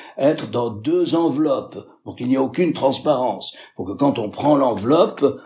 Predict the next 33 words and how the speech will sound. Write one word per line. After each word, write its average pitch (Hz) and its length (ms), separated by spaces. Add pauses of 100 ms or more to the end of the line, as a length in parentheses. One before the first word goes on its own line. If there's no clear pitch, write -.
(120)
pour 107 120
la 104 100
dépouiller, 127 480
on 151 80
ne 117 80
puisse 135 380
pas 131 400
déjà 127 360
savoir 139 560 (240)
quel 143 220
nom 156 240
il 127 100
y 139 100
a 139 100
dedans, 107 480 (260)
et 170 140
cetera, 147 640
et 143 100
cetera. 123 460 (140)
Certains 214 500
États 131 580 (300)
acceptent, 175 680 (280)
lorsqu'on 139 440
met 143 340
une 127 300
boîte 131 560 (100)
dans 110 220
le 95 80
quartier - 580
pour 95 400
déposer 113 560
son 101 300
vote, 139 520